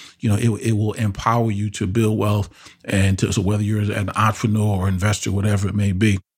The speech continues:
And so I like what the doctor, what the late Doctor <laughs> Miles Monroe said many, many years ago. He said, "Most people die as generational thieves," meaning that they never exhibit what God placed down here to do. You know, they were talented in the area of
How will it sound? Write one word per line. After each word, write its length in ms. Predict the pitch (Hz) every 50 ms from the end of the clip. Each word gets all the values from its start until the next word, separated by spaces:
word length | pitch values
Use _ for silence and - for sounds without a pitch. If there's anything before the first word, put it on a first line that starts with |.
| _ -
And 120 | 98 95
so 380 | - - - 107 101 98 92 - _ _ -
I 60 | -
like 240 | 107 101 110 107 -
what 80 | 107 -
the 100 | 104 101
doctor, 560 | 87 87 101 104 107 - - 101 98 92 90 _ -
what 120 | - 98
the 100 | - 92
late 240 | 90 123 120 127 -
Doctor 260 | 98 98 - - 113
<laughs> 20 | 98
Miles 240 | 95 - 160 143
Monroe 340 | 131 107 107 123 110 104 95 - -
said 400 | - - - 117 104 98 90 87 - - - - - - - - - -
many, 220 | 123 123 117 117
many 220 | 113 110 110 110 104
years 280 | 101 107 120 117 101
ago. 200 | 101 92 101 98
He 80 | 95 104
said, 200 | - - 107 95
"Most 280 | 98 104 117 117 - -
people 260 | - 131 - - 101
die 340 | 95 95 104 107 110 107 98
as 100 | 98 95
generational 560 | 95 117 104 104 101 107 101 - - 101 98
thieves," 480 | - - 110 110 107 104 98 101 - - - - - - - - - -
meaning 220 | - 214 185 185 170
that 220 | 156 147 139 131
they 160 | 139 147 156
never 480 | 156 147 151 156 160 151 151 151 151 151 - - - _ -
exhibit 600 | - 123 110 107 104 135 151 147 135 135 131 - - _
what 180 | - 135 139 117
God 260 | 120 113 117 127 131
placed 280 | - 139 131 - - 135
down 180 | 131 131 131
here 140 | 143 147 143
to 80 | 135 131
do. 200 | 135 170 151 -
You 80 | 107 113
know, 140 | 113 107 98
they 200 | 87 104 117 123
were 140 | 127 123 117
talented 480 | - - 131 131 123 117 - 123 113
in 80 | 117 113
the 200 | 110 110 - 113
area 220 | 117 117 117 117
of 320 | - - 120 113 107 104